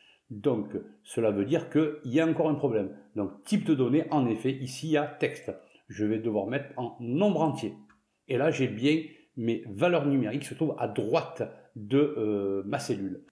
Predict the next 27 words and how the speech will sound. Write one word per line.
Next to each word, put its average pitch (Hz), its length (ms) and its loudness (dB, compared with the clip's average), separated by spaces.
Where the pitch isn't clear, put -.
Apparemment, 104 440 -6
c'est 135 180 0
bon. 170 340 4
Et 135 80 4
ici, 135 320 -2
j'ai 131 140 -2
une 120 100 2
colonne 147 200 2
supplémentaire. 127 560 0
Donc, 110 200 0
je 110 100 -2
vais 107 140 2
la 95 120 0
supprimer. 120 640 -2
Je - 140 -6
fais, 104 340 -2
je 92 120 -4
clique 135 300 -2
droit, 107 600 0
je 95 80 -10
sélectionne, 131 400 0
je - 80 -6
clique 139 200 -2
droit, - 400 -2
supprimer, 131 880 -4
tout 175 120 -4
simplement. 131 400 -2